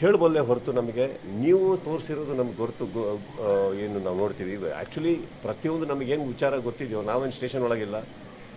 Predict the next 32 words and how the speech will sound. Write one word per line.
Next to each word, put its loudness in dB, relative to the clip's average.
ನಾವೇನು 2
ಯಾವ 4
ಸ್ಥಳದಲ್ಲೂ 0
ಇಲ್ಲ. -8
ನೀವೇನು 0
ತೋರಿಸ್ತಾ 0
ಇದ್ದೀರಿ -2
ಅದನ್ನು -2
ನೋಡ್ತಾ 0
ಇದ್ದೀವಿ -8
ನಾವು, -10
ಭಾಳ 4
ಸ್ಪಷ್ಟತೆಯಲ್ಲಿ -2
ಹೇಳ್ತಾ 0
ಇದ್ದೀವಿ. -6
Of -12
course 0
sir, 0
everybody's 6
heart 4
goes 4
out 0
to -2
that 4
family 0
and 0
not 4
only 4
that 6
family. 2
ಆ, 2
ಏನೋ 6